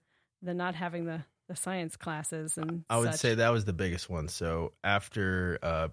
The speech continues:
Speaker 2: I took about three years off and took the L sats
Speaker 1: Mm-hmm.
Speaker 2: and applied to a bunch of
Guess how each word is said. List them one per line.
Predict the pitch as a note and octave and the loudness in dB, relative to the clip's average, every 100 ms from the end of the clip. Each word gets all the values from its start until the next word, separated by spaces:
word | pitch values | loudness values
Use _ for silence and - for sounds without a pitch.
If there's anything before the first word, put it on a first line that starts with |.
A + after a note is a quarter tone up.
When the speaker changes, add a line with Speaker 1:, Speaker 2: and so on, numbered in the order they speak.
| - | -2
Speaker 2:
I | - | -2
took | - | 0
about | G2 E2+ | 0 0
three | - - F#2+ | -4 -4 -2
years | F#2+ F2+ | 0 0
off | F#2 F#2+ F2+ - - | 2 2 0 -6 -10
and | - E2+ D#2+ | -4 -2 -2
took | G#2 | -4
the | F#2+ | -2
L | F2+ E2+ | 0 0
sats | - F2 F2+ - - - - | 0 0 0 -4 -10 -14 -6
Speaker 1:
Mm-hmm. | G3+ D3+ | -4 -2
Speaker 2:
and | F#3+ G3+ | 0 0
applied | F2 - E2 D#2+ | -2 0 0 0
to | E2+ | -2
a | E2 | -2
bunch | F2 E2+ | -2 -2
of | F2 | -4